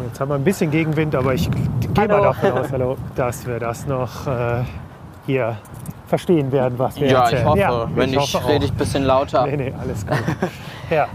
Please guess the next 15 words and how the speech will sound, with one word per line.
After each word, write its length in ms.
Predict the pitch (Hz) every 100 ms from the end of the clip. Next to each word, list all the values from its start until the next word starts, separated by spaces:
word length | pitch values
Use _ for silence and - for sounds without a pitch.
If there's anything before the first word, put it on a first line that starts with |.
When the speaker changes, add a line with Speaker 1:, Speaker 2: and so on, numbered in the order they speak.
| - - 165
Speaker 2:
Ja, 380 | 180 175 147 - - 113 - - - - -
das 200 | 151 175
ist 480 | 180 - - - - - - - 151
auch 200 | 170 - -
so 200 | 165 151
zwiegespalten, 960 | - 180 208 - - 139 135 139 131
würde 180 | 131 127
ich 100 | -
sagen. 480 | 127 131 131 131 143 - - - - 151
Speaker 1:
Mhm. 200 | 151 135
Speaker 2:
Also 180 | 143 147
so 340 | 143 151 147 147 - - - - - - - -
fifty 320 | 175 156 160
fifty 420 | - 185 - 151
wieder. 320 | 127 127 135